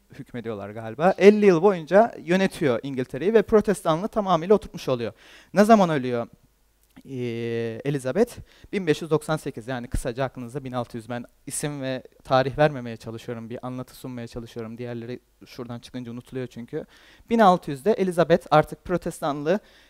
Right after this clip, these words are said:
İngiltere'de oturtmuş oluyor. Bu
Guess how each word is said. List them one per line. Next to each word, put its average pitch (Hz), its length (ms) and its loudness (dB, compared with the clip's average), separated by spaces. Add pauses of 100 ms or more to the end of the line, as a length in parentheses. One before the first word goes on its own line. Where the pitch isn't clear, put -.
İngiltere'de 190 500 4
oturtmuş - 400 -2
oluyor. 107 260 -4 (2250)
Bu - 300 -8